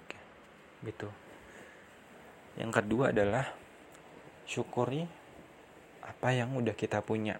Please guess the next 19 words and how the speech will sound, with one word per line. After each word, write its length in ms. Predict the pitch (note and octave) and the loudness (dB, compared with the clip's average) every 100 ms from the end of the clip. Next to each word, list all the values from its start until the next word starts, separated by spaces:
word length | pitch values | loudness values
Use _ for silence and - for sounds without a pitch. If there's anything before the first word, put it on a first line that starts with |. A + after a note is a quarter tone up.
| - - - A2+ | -8 -20 -10 -2
dan 240 | A2+ G#2+ | 0 0
jangan 240 | G#2 G#2 | 0 0
iri 240 | G#2 G2+ A#2 | -4 -2 -2
dengan 320 | B2+ G#2+ G#2+ | -2 -4 -6
apa 240 | G2+ - | -4 -2
yang 160 | A2+ A#2 C3 - - - - - - | -2 -4 -8 -14 -14 -14 -16 -20 -4
kita 240 | - - A2 | -2 0 0
belum 240 | G#2 G2+ | -2 -2
punya. 320 | G#2 G#2 G2+ - - - - - - - - - - - - - - - - - - - | -4 -4 -6 -10 -20 -18 -14 -14 -14 -16 -14 -14 -14 -14 -16 -16 -20 -20 -20 -20 -18 -2
Kayak 160 | A#2+ G#2 | -2 -2
setiap 240 | - A2+ | 2 2
orang 240 | G#2+ A#2 C3+ | 4 0 0
tuh 80 | E3+ - - - - | -4 -8 -20 -18 0
punya 240 | A#2+ B2+ | 2 2
proses 400 | - - - B2+ | -2 -2 -2 0
yang 160 | B2 A#2 | 2 4
bed-, 160 | A#2 - | 2 4
beda 240 | A#2+ A2+ F#2 | 6 8 6
ya. 160 | F#2 | 2